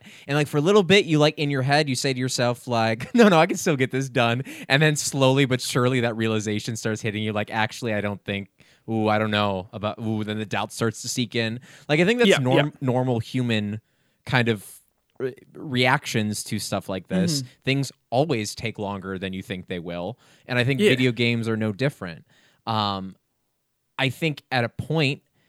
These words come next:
Speaker 1: and this is why, like, out of the critiques in this one, I don't think he responds to this one well. I'm sure people knew it wasn't gonna be, like, what it needed to be when it was released.
Speaker 2: Undeniably,
Speaker 1: Right? <laughs> Like,
Speaker 2: people, people,
Speaker 1: clearly.
Speaker 2: like, there's no way. The, I,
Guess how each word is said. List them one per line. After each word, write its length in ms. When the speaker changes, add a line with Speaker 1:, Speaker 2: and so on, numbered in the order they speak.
Speaker 1:
and 200
this 160
is 100
why, 320
like, 260
out 140
of 240
the 80
critiques 460
in 80
this 160
one, 100
I 60
don't 100
think 140
he 80
responds 400
to 40
this 220
one 140
well. 240
I'm 80
sure 160
people 260
knew 140
it 60
wasn't 260
gonna 120
be, 200
like, 240
what 240
it 80
needed 300
to 80
be 200
when 140
it 100
was 160
released. 460
Speaker 2:
Undeniably, 640
Speaker 1:
Right? 380
<laughs> 0
Like, 240
Speaker 2:
people, 220
people, 100
Speaker 1:
clearly. 400
Speaker 2:
like, 160
there's 240
no 480
way. 400
The, 180
I, 340